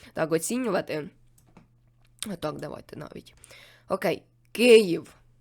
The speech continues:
Столиця України. Неймовірно красиве місто. Есочку стовідсотково йде.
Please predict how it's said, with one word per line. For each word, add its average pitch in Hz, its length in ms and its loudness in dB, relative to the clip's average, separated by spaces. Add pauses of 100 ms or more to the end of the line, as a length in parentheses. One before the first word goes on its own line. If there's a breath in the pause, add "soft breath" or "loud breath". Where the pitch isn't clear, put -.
(540)
Столиця 277 880 0 (720)
України. 185 720 0 (680 soft breath)
Неймовірно 185 600 2
красиве 165 440 -4
місто. 214 500 -2 (1200 soft breath)
Есочку 196 640 -2
стовідсотково 170 1000 -2
йде. 151 320 -6